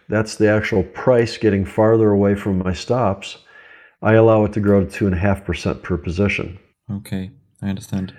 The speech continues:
Speaker 1: More than that, you're getting pretty, pretty racy, 'cause I'm pretty seasoned and I'm pretty good with drawdowns, and I know what I'm doing, and I've got a lot of automation behind me, a lot of research and all that. I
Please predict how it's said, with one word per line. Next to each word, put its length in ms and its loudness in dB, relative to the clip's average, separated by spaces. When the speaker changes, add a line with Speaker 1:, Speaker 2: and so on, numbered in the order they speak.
Speaker 1:
More 340 6
than 220 2
that, 500 2
you're 160 0
getting 300 2
pretty, 640 -2
pretty 240 4
racy, 480 4
'cause 420 -2
I'm 340 0
pretty 300 2
seasoned 560 2
and 240 2
I'm 300 0
pretty 220 6
good 160 6
with 160 4
drawdowns, 720 2
and 120 2
I 80 2
know 220 4
what 100 4
I'm 180 0
doing, 460 2
and 220 0
I've 120 0
got 220 2
a 60 2
lot 240 4
of 60 4
automation 540 0
behind 380 2
me, 140 2
a 60 2
lot 180 4
of 80 2
research 560 2
and 100 0
all 180 2
that. 340 2
I 200 0